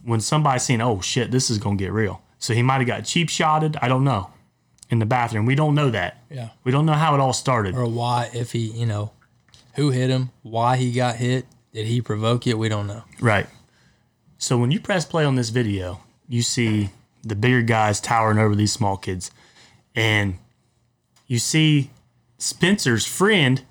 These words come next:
Speaker 1: push the small kid. That's how it all started. And he just pushed him right there. And that's when the littler guy looked at his buddy and said, "Hey, which one you want?" Read his lips. He says, "Which one you want?"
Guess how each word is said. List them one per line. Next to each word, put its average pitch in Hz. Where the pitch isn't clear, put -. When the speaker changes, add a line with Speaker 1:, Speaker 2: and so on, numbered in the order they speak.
Speaker 1:
push -
the 120
small 104
kid. -
That's 147
how 170
it 151
all 147
started. 110
And 104
he 113
just 113
pushed 170
him 113
right 107
there. 113
And 110
that's 180
when 160
the 113
littler 156
guy 117
looked 135
at 139
his 123
buddy 131
and 113
said, 110
"Hey, 104
which 113
one 123
you 113
want?" 101
Read 120
his 135
lips. 127
He 107
says, 101
"Which 113
one 127
you 127
want?" 110